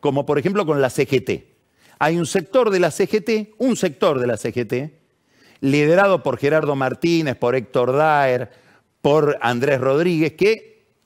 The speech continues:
lo mira a Massa como candidato y en homenaje a ese sector él hoy decidió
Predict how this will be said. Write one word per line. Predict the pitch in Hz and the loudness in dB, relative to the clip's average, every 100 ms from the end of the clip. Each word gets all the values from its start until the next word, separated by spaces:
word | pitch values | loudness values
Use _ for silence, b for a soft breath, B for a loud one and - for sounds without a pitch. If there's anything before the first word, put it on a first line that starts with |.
| - | -4
lo | 139 156 | 2 2
mira | 165 202 214 185 | 2 0 2 2
a | |
Massa | 180 190 208 | 2 0 -2
como | 156 147 127 | -2 -4 -2
candidato | 135 139 196 175 - 180 b b b | -2 2 2 2 0 -4 b b b
y | 135 147 | -2 0
en | |
homenaje | 151 156 190 233 226 | 0 -2 0 0 0
a | |
ese | 190 190 | 0 -2
sector | 156 160 - 190 | -2 -4 -2 0
él | 180 180 | 2 2
hoy | 180 | 0
decidió | 180 151 127 139 131 160 180 | 0 -4 -2 -2 0 0 0